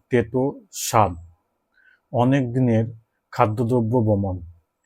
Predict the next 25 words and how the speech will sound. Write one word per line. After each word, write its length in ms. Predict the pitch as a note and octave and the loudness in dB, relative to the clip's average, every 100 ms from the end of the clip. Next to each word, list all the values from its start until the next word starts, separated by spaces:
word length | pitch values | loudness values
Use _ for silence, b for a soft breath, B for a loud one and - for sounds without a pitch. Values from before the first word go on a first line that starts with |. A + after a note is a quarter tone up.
| _ _ _ _ _ | _ _ _ _ _
জিহ্বা 360 | A2 A#2+ C3 C#3 | 0 4 6 4
কেমন 260 | D3 C#3 C#3 | 2 0 0
থাকে? 260 | C3 A#2+ C#3 C#3 A2+ | -2 -4 -4 -4 0
ময়লা, 380 | A2 A#2 A#2+ B2 | 2 2 2 0
প্রলেপ 440 | A#2+ - A2 G#2+ A#2+ _ _ - | -2 0 2 2 -2 _ _ -6
ও 80 | A#2+ - | -6 -4
অম্ল 260 | C3 A#2 A#2+ | -2 0 0
স্বাদযুক্ত। 600 | A#2 - G#2+ F#2 G#2 E2+ - F2 - _ _ _ _ _ _ - | -2 -2 -4 -4 -10 -12 -16 -18 -20 _ _ _ _ _ _ -6
মল 320 | A#2+ B2 A#2 C#3 E3+ _ _ _ A#2+ | 2 4 4 2 -6 _ _ _ -6
বা 80 | A2 | -2
পায়খানা 480 | B2 A#2 - C#3 B2+ | 0 0 0 -4 -2
কীরকম 400 | C3 C3 C3+ B2+ | 0 0 0 -2
হয়? 180 | B2+ C#3 E3 C3 | -2 -6 -8 -2
মল 220 | A2 A#2 B2 A#2 | 2 4 4 0
তরল 380 | - A#2 A2+ A2 A2+ B3+ D3 | 2 4 4 0 -2 -10 -6
জলের 380 | G2+ A2+ C3 C3 | 2 4 6 2
মতো 300 | B2 A2+ G#2+ A#2 _ _ _ _ _ _ | 0 -2 -4 -4 _ _ _ _ _ _
পরিবর্তিত 520 | C3 B2+ B2+ B2+ B2+ A2+ | 2 4 4 0 -2 -2
মল। 280 | G#2 G2 F#2 F#2+ _ _ _ _ _ _ | -2 -4 -8 -12 _ _ _ _ _ _
পিপাসা 360 | C3 A#2 C3 D3 | -4 0 0 0
কেমন 280 | C3 C3+ C#3 | 0 0 -2
থাকে? 260 | B2 B2+ D3 D3+ | -4 -4 -6 -6
পিপাসা 420 | - A#2 B2+ - B2 - | -4 -2 -2 -2 -6 -6
থাকেই 400 | - A2+ A#2 B2 | -4 -2 0 -2
না 140 | G2 | -2